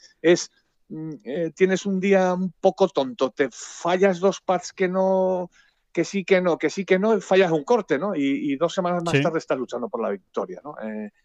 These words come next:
Speaker 2: Sí,
Speaker 1: es
Speaker 2: yo, y John
Speaker 1: inconcebible,
Speaker 2: Catlin, un
Speaker 1: eh,
Speaker 2: ju-,
Speaker 1: y es
Speaker 2: sí.
Speaker 1: inclasificable. Y, y, y, eh, que es, eh, era el, el origen de este debate, ¿no?
Speaker 2: Sí.
Speaker 1: Es inclasificable el golf y lo va a seguir siendo. Por supuesto, luego los buenos, los Dustin Johnson, los John Ram, los, eh,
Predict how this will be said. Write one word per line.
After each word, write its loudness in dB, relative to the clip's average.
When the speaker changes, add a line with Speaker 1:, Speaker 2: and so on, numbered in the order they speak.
Speaker 2:
Sí, -8
Speaker 1:
es 2
Speaker 2:
yo, -2
y 0
John 2
Speaker 1:
inconcebible, 4
Speaker 2:
Catlin, -8
un -4
Speaker 1:
eh, 2
Speaker 2:
ju-, -12
Speaker 1:
y -4
es -2
Speaker 2:
sí. 0
Speaker 1:
inclasificable. 0
Y, -2
y, -4
y, 2
eh, -8
que -6
es, -6
eh, -6
era -2
el, 4
el 0
origen 0
de 0
este -2
debate, -2
¿no? -10
Speaker 2:
Sí. -4
Speaker 1:
Es -2
inclasificable 2
el 2
golf 0
y -2
lo 4
va 4
a 0
seguir 2
siendo. 2
Por 2
supuesto, 0
luego 4
los 2
buenos, 2
los -2
Dustin -6
Johnson, -6
los -6
John -4
Ram, -4
los, -6
eh, -14